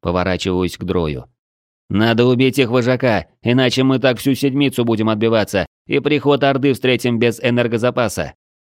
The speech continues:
По оскалам Дроя и моих героев понимаю, моя идея им по душе. "Но ты ведь понимаешь", — начал говорить Клык. "Только тебе под силу подобраться к нему близко".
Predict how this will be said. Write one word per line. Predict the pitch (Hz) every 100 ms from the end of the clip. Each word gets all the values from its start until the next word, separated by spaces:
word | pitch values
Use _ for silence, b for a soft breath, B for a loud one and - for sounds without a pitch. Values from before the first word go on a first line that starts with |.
| _ _ _ -
По | 123
оскалам | 117 - 127 123
Дроя | 123 123 120 120
и | 120
моих | 117 117 117
героев | 110 113 113 113 110
понимаю, | 107 107 104 95 82 73 76 _
моя | 87 90 87 95 104
идея | 101 104 101
им | 107 92 90
по | 98
душе. | 85 85 - 67 - _ _ _ _ _ _ _ _ -
"Но | 80 82 78 73
ты | 78 90 85
ведь | 85 -
понимаешь", — | 85 87 107 131 78 67 - _ _ -
начал | 87 85 87
говорить | 80 85 82 82 -
Клык. | 80 76 - _ _ _ _ -
"Только | 92 98 104
тебе | 98 113 123 131
под | 90 85
силу | - 87 87
подобраться | 85 85 85 90 85 82
к | -
нему | 87 87
близко". | 87 85 78 76 67